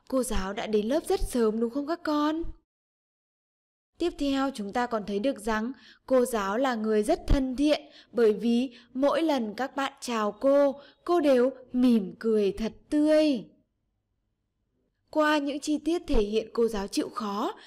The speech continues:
và cô giáo thân thiện, cô muốn các con phát hiện thêm một điều nữa về cô giáo ở trong khổ thơ này. Đó là gì nhỉ? À đúng rồi, đó chính là cô giáo rất yêu học sinh của mình.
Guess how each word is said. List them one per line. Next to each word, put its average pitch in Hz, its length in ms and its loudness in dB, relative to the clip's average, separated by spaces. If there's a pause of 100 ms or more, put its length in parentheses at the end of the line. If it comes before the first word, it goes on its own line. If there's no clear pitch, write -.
(140)
và 269 120 -2
cô 269 200 0
giáo 220 160 -2
thân 294 320 -2
thiện, 311 240 0 (320)
cô 302 140 2
muốn 247 240 0
các 330 200 -2
con 277 320 -2
phát 330 200 -2
hiện 320 280 -4
thêm 233 180 0
một 220 160 -6
điều 214 280 2
nữa 269 300 -4 (280)
về 262 160 4
cô 277 220 0
giáo 226 340 0
ở 277 120 0
trong 277 240 -8
khổ 247 160 -2
thơ 262 180 -4
này. 254 340 -4 (360)
Đó 202 160 -4
là 269 180 2
gì 226 260 0
nhỉ? 220 360 0 (1080)
À 226 140 -6
đúng 226 200 -2
rồi, 269 420 2 (280)
đó 220 120 -6
chính 240 240 -6
là 285 260 0 (320)
cô 254 180 2
giáo 214 300 -2
rất 349 240 -4
yêu 302 260 0
học 262 180 -4
sinh 302 320 -4
của 247 100 -6
mình. 247 460 -2